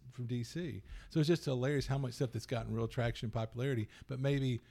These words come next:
Marvel did a better job with these characters that were introduced in another,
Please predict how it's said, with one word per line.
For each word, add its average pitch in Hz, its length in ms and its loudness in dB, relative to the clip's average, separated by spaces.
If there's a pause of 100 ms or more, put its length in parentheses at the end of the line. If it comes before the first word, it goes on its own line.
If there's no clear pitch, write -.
(140)
Marvel 131 280 2
did 113 140 4
a 110 40 0
better 110 180 2
job 123 460 2
with 110 120 -2
these 107 160 0
characters 147 580 -2
that 110 120 -2
were 110 80 -4
introduced 117 640 -2
in 101 60 -8
another, 95 440 -8